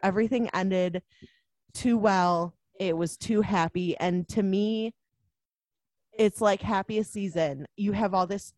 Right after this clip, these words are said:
this trauma and this drama happening. Everything's just not gonna work out. People are gonna be hurt. People, and especially Abby, you know, and, and Jane,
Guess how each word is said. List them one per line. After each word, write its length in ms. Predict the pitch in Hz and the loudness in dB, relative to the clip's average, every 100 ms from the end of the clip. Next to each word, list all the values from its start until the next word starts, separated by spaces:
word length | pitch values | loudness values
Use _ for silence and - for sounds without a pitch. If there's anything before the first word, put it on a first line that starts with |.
| _ _ 180 - _ | _ _ -16 -16 _
this 280 | 226 202 185 | -8 -6 -6
trauma 440 | - - 208 214 202 | -8 -2 0 2 0
and 160 | 165 | -2
this 140 | 165 151 | -4 -4
drama 380 | 180 170 196 | 0 0 0
happening. 640 | 180 175 147 147 143 143 147 _ _ _ | -2 -2 -4 -4 -6 -6 -8 _ _ _
Everything's 520 | 180 202 262 294 339 294 | 0 2 2 0 -4 -6
just 180 | 269 226 | -6 -4
not 180 | 196 | -4
gonna 140 | 190 175 | -2 -4
work 240 | 147 143 - | -4 -6 -6
out. 240 | 120 - | -6 -6
People 260 | - 226 330 | -6 0 0
are 60 | |
gonna 200 | 320 311 | 0 -2
be 120 | 226 196 - | -4 -8 -6
hurt. 260 | 156 156 - - - _ | -4 -4 -8 -20 -20 _
People, 600 | 262 233 254 233 226 220 _ _ _ | -2 -2 0 2 2 -2 _ _ _
and 140 | 196 | 0
especially 520 | 202 - 190 - 214 - | 0 2 -2 0 -4 -2
Abby, 540 | 160 160 151 151 175 - | -4 -4 -6 -6 -8 -10
you 100 | 175 | -2
know, 280 | 180 165 165 - _ _ - _ _ _ | 2 4 4 0 _ _ -20 _ _ _
and, 300 | 220 190 185 | 2 4 4
and 340 | - 170 175 156 | 2 0 0 -2
Jane, 600 | 175 175 180 156 180 | -4 -2 -2 -2 -4